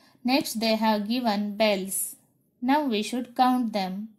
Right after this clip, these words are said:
One, two. There are two bells. So we will write two. Next, they have given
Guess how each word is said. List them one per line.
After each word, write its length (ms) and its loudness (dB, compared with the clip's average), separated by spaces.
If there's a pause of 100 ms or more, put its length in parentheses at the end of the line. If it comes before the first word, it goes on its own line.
(400)
One, 640 -2 (260)
two. 480 -2 (460)
There 260 2
are 220 0 (320)
two 260 4
bells. 520 -2 (680)
So 280 4
we 180 2
will 160 2
write 400 2 (180)
two. 400 -2 (600)
Next, 360 0
they 140 2
have 320 2
given 480 0